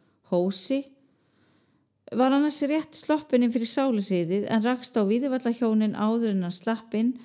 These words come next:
og frétti hvað um var að vera og sneri hann við og stefndi til suðurs.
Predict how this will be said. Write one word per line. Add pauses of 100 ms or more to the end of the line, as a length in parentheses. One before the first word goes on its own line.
(200)
og
frétti
hvað
um
var
að
vera
og
sneri
hann
við
og
stefndi
til
suðurs.